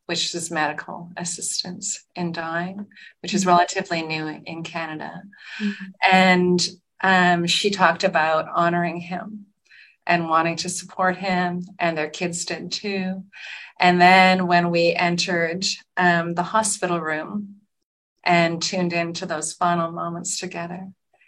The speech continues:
Speaker 1: it's there that she said, "I was in survival mode.
Speaker 2: Mm.
Speaker 1: I was in survival mode." All of her resources were going to him and supporting him and to being there for her family. And she shut down.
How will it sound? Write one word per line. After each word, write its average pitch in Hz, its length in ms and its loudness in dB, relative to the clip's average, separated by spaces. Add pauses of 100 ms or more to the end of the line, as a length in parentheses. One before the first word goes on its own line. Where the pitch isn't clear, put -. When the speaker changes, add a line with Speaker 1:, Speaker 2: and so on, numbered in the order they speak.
(220)
Speaker 1:
it's 175 180 -2
there 175 360 8
that 170 160 0
she - 180 -2
said, 165 280 -2
"I 170 200 0
was 165 220 -4
in 160 100 -8
survival - 680 -8
mode. - 340 -18 (380)
Speaker 2:
Mm. 202 300 0 (380)
Speaker 1:
I 165 160 -2
was 165 220 -4
in 156 100 -8
survival 156 580 -8
mode." - 400 -16 (480)
All 185 260 10
of 202 120 4
her 190 200 6
resources 175 800 0
were 170 140 0
going 165 480 -4
to 175 160 -4
him 185 580 0 (380)
and 156 100 -8
supporting 170 480 -2
him 190 640 -4 (460)
and 165 240 -2
to 165 360 0
being 170 300 0
there 165 320 0
for 175 120 -4
her 170 220 -4
family. 175 400 0
And 175 280 0
she 180 200 0
shut 180 340 -2
down. - 420 -8